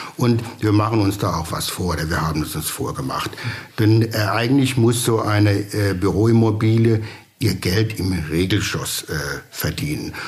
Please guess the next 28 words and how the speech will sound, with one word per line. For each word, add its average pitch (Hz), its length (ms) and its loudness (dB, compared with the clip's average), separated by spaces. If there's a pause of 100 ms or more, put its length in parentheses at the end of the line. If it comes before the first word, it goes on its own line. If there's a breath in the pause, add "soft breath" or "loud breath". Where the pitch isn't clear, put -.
(200 loud breath)
Und, 110 360 4
äh, 101 160 2
sagen 101 280 2
wir 98 60 4
mal, 90 140 0 (360 loud breath)
äh, 92 80 0
eine 92 180 0
Projektentwicklung 107 760 0
anzufangen, 110 640 2
im 95 120 2
Erdgeschoss, 113 680 0
äh, 107 120 0
ein 95 140 0
Lokal 98 480 0
zu 113 100 -2
etablieren, 113 560 2
zu 101 80 2
sagen, 101 320 2
"Ich 104 140 0
habe 104 120 -2
hier 110 80 0
eine 95 80 -2
Vorvermietung", 110 840 2 (240 loud breath)
das 95 140 -2
ist 101 120 -2
ja 107 160 0
Augenwischerei. 87 800 0 (420 loud breath)
So, 104 320 2